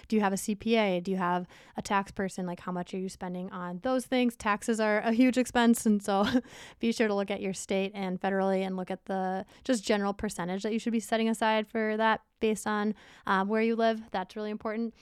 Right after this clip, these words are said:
And working with a C P A can really help with that. If you don't have a C P A or you can't afford one right now, just literally keeping track of what your expenses are and being really detailed in that can be super helpful. So that is the first step. So do that for your business,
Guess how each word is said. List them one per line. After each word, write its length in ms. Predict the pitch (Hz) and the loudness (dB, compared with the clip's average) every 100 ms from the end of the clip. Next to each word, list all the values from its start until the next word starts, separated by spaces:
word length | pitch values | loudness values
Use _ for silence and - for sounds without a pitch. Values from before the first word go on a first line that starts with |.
| - - | -16 -2
And 220 | 240 220 | 0 0
working 240 | 220 294 311 | -2 -2 -2
with 100 | 277 | -2
a 60 | |
C 160 | - 240 | -2 -2
P 120 | 220 | 0
A 80 | 202 | -2
can 180 | 214 196 | 0 -2
really 220 | 190 185 | -2 -4
help 220 | 180 180 | -8 -8
with 140 | 226 | -6
that. 280 | - 320 302 _ - | 0 0 0 _ -8
If 140 | 220 | -2
you 200 | 226 220 | 0 0
don't 240 | 202 226 | 0 0
have 80 | 254 | 2
a 60 | 247 | 0
C 160 | 254 | -2
P 180 | 240 240 | -2 0
A 280 | 233 226 220 | 2 2 0
or 320 | - 196 190 | 0 0 0
you 100 | 202 | -2
can't 240 | 202 240 226 | -2 -2 -2
afford 280 | - 240 220 | 0 0 2
one 100 | 214 | 0
right 180 | 208 | -2
now, 220 | 208 208 202 | -2 -2 -2
just 320 | - 254 - - - - | 0 0 0 -18 -20 -4
literally 240 | 262 269 254 | 2 2 2
keeping 360 | - 233 247 | -2 0 2
track 260 | 233 190 208 | 2 -2 -2
of 80 | 196 | -6
what 120 | 196 | -4
your 100 | 196 | -6
expenses 440 | - 185 175 190 | -6 -8 -6 -4
are 160 | 196 202 | -2 -2
and 200 | 196 196 | -2 -4
being 240 | 196 196 | -4 -4
really 180 | 190 202 | -2 -4
detailed 400 | 196 196 214 202 | -4 -2 0 0
in 140 | 214 | 2
that 240 | 214 202 - | 0 -2 -4
can 100 | 208 | -4
be 100 | 196 | -4
super 280 | - 196 190 | -6 -8 -8
helpful. 280 | 196 - | -8 -10
So 140 | 208 220 | -4 -2
that 140 | 208 | 0
is 100 | 247 | 0
the 80 | 285 | -4
first 260 | - 190 - | -4 -4 -2
step. 280 | 185 190 | -4 -4
So 100 | - | -4
do 140 | 185 208 | -2 0
that 160 | 233 | 0
for 80 | 285 | 0
your 100 | 277 | -2
business, 420 | 220 202 208 202 | 0 0 0 0